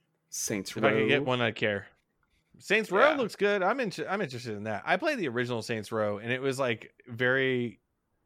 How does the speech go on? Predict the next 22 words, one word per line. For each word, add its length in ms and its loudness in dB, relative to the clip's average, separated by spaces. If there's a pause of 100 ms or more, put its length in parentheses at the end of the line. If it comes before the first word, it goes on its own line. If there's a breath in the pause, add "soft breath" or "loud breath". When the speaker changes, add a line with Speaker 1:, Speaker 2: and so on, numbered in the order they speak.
(160)
Speaker 2:
early 300 -4
two 180 -8
thousands, 600 -6
like, 320 -6 (1300)
wannabe 580 -2
G 220 -10
T 180 -8
A, 100 -4
and 100 -8
it, 200 -18
but 100 -6
it 100 -10
had, 120 -6
like, 140 -10
a 60 -14
tongue-in-cheek 460 -12
humor 280 -12
to 160 -6
it, 180 -6
and 80 -12
they 120 -12
definitely 540 -14